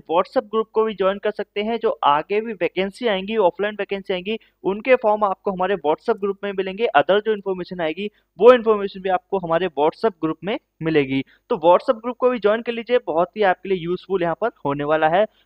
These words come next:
WhatsApp ग्रुप को ज्वाइन करने के लिए आपको बस छोटा सा काम यहाँ पर करना है, इस वीडियो को कर देना है लाइक and चैनल को कर देना है सब्सक्राइब। उसके बाद चले जाइए हमारे वीडियो के नीचे डिस्क्रिप्शन में दिए गए WhatsApp लिंक पर, यहाँ पर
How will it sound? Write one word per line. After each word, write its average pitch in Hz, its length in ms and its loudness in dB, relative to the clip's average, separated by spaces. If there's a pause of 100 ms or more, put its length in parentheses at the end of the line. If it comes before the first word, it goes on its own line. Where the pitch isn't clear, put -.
(120)
WhatsApp 233 360 2
ग्रुप 254 160 -6
को 247 100 4
ज्वाइन 208 240 0
करने 214 240 0
के 208 80 -4
लिए 208 100 0
आपको 196 220 -2
बस 190 180 -6
छोटा 175 220 -2
सा 208 120 -6
काम 196 200 -2
यहाँ 196 80 0
पर 196 100 -6
करना 196 260 0
है, 220 140 2 (320)
इस 240 240 -4
वीडियो 247 220 -4
को 247 120 0
कर 214 160 0
देना 214 220 0
है 220 100 0
लाइक 185 320 4
and 226 180 -6
चैनल 196 260 0
को 214 120 -2
कर 180 160 0
देना 170 220 -2
है 214 160 -4 (180)
सब्सक्राइब। 135 500 2 (320)
उसके 233 280 2
बाद 254 240 4
चले 208 160 -2
जाइए 196 300 0
हमारे 180 300 -4
वीडियो 185 320 -2
के 190 100 -14
नीचे 190 200 -2
डिस्क्रिप्शन 196 560 -4
में 220 160 0 (360)
दिए 233 200 6
गए 226 180 6
WhatsApp - 680 4
लिंक 190 240 2 (120)
पर, 233 80 6
यहाँ 202 160 2
पर 190 100 -4